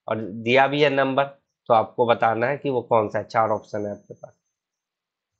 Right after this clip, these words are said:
तो हमने सेकेंड लास्ट स्लाइड, सेकेंड लास्ट या लास्ट स्लाइड में ही पढ़ा था कि वो है बिहार, जिसमें सबसे ज्यादा डेंसली पॉपुलेटेड लोग हैं। ठीक है,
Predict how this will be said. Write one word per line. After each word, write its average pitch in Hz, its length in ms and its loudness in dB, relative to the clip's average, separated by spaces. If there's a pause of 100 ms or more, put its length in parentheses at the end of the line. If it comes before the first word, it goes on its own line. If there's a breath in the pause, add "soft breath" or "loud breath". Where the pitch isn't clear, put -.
(600)
तो 117 340 2 (120)
हमने 139 260 0 (220)
सेकेंड 147 320 0
लास्ट 151 320 2
स्लाइड, 127 420 -2 (560)
सेकेंड 135 340 -2
लास्ट 143 280 2
या 139 100 2
लास्ट 131 300 0
स्लाइड 123 280 0
में 131 100 -4
ही 135 60 -4
पढ़ा 117 280 0
था 131 140 -6
कि 131 140 -10
वो 117 200 -2
है 131 140 -4 (100)
बिहार, 104 400 -4 (380)
जिसमें 143 240 -6
सबसे 127 280 -4
ज्यादा 117 260 2 (280)
डेंसली 117 420 -2
पॉपुलेटेड 110 560 -2
लोग 104 320 -6
हैं। - 80 -20 (220)
ठीक 131 120 -4
है, 175 100 2